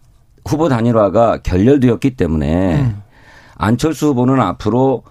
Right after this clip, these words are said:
Speaker 1: 어, 국민의힘 윤석열 후보에 대한 공격을 더 가속화시킬 것 같다.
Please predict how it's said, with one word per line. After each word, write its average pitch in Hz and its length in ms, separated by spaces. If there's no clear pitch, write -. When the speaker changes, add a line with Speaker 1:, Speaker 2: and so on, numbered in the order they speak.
Speaker 1:
어, 67 460
국민의힘 131 600
윤석열 139 440
후보에 117 300
대한 98 280
공격을 85 880
더 104 240
가속화시킬 - 640
것 - 160
같다. 60 580